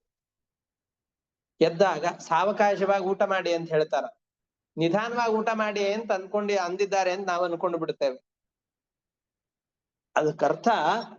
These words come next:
ಹೊಟ್ಟೆಯಲ್ಲಿ ಸ್ವಲ್ಪ ಸ್ಪೇಸ್ ಇಟ್ಟುಕೊಂಡು ಊಟ ಮಾಡಿ. ನೀವು ಊಟ ಮಾಡಿದ ಮೇಲೆ ಕಂಠಮಟ್ಟ ತಿನ್ನೋದಲ್ಲ, ಅವಕಾಶವನ್ನು ಇಟ್ಟುಕೊಂಡು ಸ್ವಲ್ಪ ಖಾಲಿ ಸ್ಪೇಸ್ ಇರಬೇಕು,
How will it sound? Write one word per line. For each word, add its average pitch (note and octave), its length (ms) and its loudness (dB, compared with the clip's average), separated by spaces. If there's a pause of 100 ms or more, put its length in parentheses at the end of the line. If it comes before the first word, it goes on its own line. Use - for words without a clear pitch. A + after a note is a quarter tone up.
(340)
ಹೊಟ್ಟೆಯಲ್ಲಿ A#3 440 2
ಸ್ವಲ್ಪ G#3+ 280 0
ಸ್ಪೇಸ್ B3 560 0
ಇಟ್ಟುಕೊಂಡು B3 680 4
ಊಟ A#3 240 4
ಮಾಡಿ. D#3+ 560 -2 (2250)
ನೀವು G3 220 6
ಊಟ A#3 200 4
ಮಾಡಿದ A#3 360 0
ಮೇಲೆ A3+ 360 0
ಕಂಠಮಟ್ಟ A#3 560 -2
ತಿನ್ನೋದಲ್ಲ, G3+ 540 -2 (400)
ಅವಕಾಶವನ್ನು A3 680 0
ಇಟ್ಟುಕೊಂಡು G3+ 440 -2
ಸ್ವಲ್ಪ G#3 300 0
ಖಾಲಿ A3 380 -2
ಸ್ಪೇಸ್ A#3 320 -2
ಇರಬೇಕು, A3 360 -2